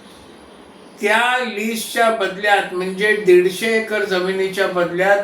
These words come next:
त्यानं सरकारला एक वर्षाच्या आत, दोन हजार अठरा साली जमीन दिली, त्यानंतर एक वर्षाच्या आत चौदा कोटी रुपये द्यायचे होते.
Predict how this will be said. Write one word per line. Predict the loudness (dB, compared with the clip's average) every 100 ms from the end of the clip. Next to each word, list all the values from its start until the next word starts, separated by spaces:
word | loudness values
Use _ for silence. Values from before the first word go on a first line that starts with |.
| 0
त्यानं | 0 0 -2
सरकारला | -4 -4 -4 -4 0 0 0 0 0 0 0 -6 -18 -20 -14 -4
एक | 0 2 0
वर्षाच्या | -4 -6 -4 -2 -2 0 0
आत, | -2 0 -2 -2 -6 -18 -20 -20 -20 -20 -20 -20 -20 -8
दोन | 0 2 2
हजार | 0 -2
अठरा | -2 -4 -2 -2
साली | -2 -2 -2
जमीन | -2 -4 -4
दिली, | -4 -2 -2
त्यानंतर | -4 -12 -4 0 0 0 -2 -2
एक | 0 -2 -2
वर्षाच्या | -4 -4 -6 -2 0
आत | 0 2 0 -2 -12 -20 -16 -4
चौदा | 0 2 2 0 -2 -2 -2
कोटी | -6 -4 -2 0 -2 -6 -6 -6 -6
रुपये | -6 -6 -2 0 2 0
द्यायचे | 0 -2 0 -2 -4
होते. | -6 -6 -10 -16